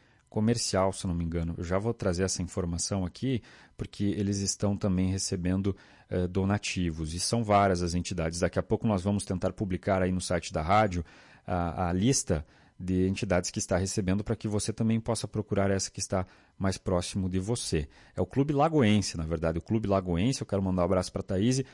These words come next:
Ela fala que lá na sede campestre do Clube Lagoense, eles estão recebendo produtos de limpeza e higiene pessoal. Inclusive, Pedro Ramos, seja bem-vindo, assessor aí de comunicação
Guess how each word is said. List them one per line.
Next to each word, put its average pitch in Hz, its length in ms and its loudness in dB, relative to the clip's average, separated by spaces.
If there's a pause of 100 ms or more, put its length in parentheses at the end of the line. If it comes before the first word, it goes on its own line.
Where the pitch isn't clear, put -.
(220)
Ela 98 160 2
fala 104 260 2
que - 120 -6
lá 107 120 4
na 120 120 2
sede 107 260 0
campestre 117 640 0
do 92 120 -2
Clube 131 340 0
Lagoense, 95 640 2 (240)
eles 92 160 -4
estão 95 240 0
recebendo 92 400 0
produtos 92 540 -2
de 95 260 0
limpeza 123 640 2 (280)
e 101 180 2
higiene 92 420 2
pessoal. 85 480 0 (260)
Inclusive, 123 420 2
Pedro 123 260 2
Ramos, 104 260 4
seja 107 180 0
bem-vindo, 101 500 4 (260)
assessor 107 460 2
aí 101 160 6
de 98 220 2
comunicação 95 760 2